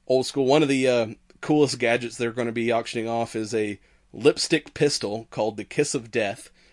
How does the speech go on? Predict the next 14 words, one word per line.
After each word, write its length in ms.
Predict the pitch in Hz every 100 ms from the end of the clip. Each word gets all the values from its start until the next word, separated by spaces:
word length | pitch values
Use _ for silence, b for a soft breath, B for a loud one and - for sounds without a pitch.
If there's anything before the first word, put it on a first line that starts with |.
| b
a 80 | 104
single 420 | - - 180 180
shot 420 | 156 - 139 131
four 240 | - 139 135
point 260 | - 135
five 320 | - 127 127 123
millimeter 380 | 127 123 117
pistol 560 | 110 147 - 113 104 - b b b 113
insi-, 440 | 120 - 135 131 - _ -
hidden 260 | 156 170 151
inside 500 | 131 - 131 135 127
a 140 | 120
lipstick 580 | 117 131 - - 101 -
tube. 380 | - 90 82